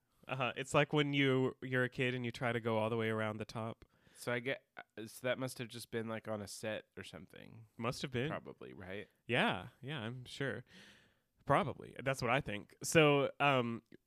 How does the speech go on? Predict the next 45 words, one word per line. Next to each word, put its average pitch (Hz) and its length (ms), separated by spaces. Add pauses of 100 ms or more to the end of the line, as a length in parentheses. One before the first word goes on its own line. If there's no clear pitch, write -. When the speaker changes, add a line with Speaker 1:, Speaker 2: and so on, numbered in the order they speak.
(100)
Speaker 1:
we 147 260
now, 160 340
like, 135 340
are 135 140
looking 139 260
through 139 160
the 131 80
point 131 240
of 120 100
view 127 160
of 113 80
Ice 123 220
Cream 131 240
Truck 117 300
Xander, 104 680
and, 110 200
like, 104 220
Speaker 2:
Mm-hmm. 98 80
Speaker 1:
he 123 100
sees 113 480
other 131 180
Xander 131 420
just 113 200
looking 123 280
at 110 80
Buffy, 113 540
and 117 160
now 131 500
it's 117 260
Ice 160 260
Cream 120 260
Truck 107 300
Xander 92 340
that - 100
we're 98 120
following. 73 540 (160)
Speaker 2:
Oh, 123 180
and 120 140 (120)
also 123 400
interesting 107 480
that - 160
s-, - 320 (220)
that 104 280
Gi-, 104 120
uh, 101 460